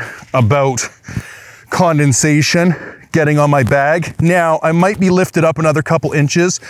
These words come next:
if I was on top of my inflated sleeping pad. Now, I'm gonna see if you, I'm just gonna lay down and see if you guys can see. So I have a fairly significant amount of space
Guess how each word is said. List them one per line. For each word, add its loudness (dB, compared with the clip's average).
if 2
I 4
was 2
on 2
top -2
of -2
my 0
inflated 2
sleeping -2
pad. 0
Now, 0
I'm 0
gonna 2
see 0
if -2
you, 0
I'm 2
just -2
gonna 0
lay 2
down 2
and -8
see -2
if 2
you 0
guys 2
can -2
see. 0
So -2
I -4
have 0
a -2
fairly 0
significant -2
amount 0
of -4
space -4